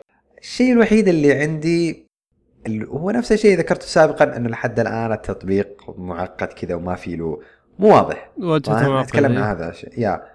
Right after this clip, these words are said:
Speaker 1: وعقدوا تطبيق ال-، الميوزك نفسه أكثر، وحتى بعد الخاصية، في خاصية في السيتنج اللي هي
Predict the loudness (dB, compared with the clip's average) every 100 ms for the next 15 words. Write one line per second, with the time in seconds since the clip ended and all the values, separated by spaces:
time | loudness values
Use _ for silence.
0 | _ _ _ -6 -2 2 2 2 2 2
1 | 0 -4 -2 -2 0 0 0 -2 -6 -4
2 | 0 0 -2 -6 -2 -4 -2 -8 -8 -8
3 | -8 -4 -2 -2 -4 -4 -8 -6 -4 -2
4 | -4 -4 0 0 0 -4 -12 -16 -14 -6
5 | -6 -6 -10 -14 _ _ _ -10 -6 -4
6 | -2 -2 -4 -8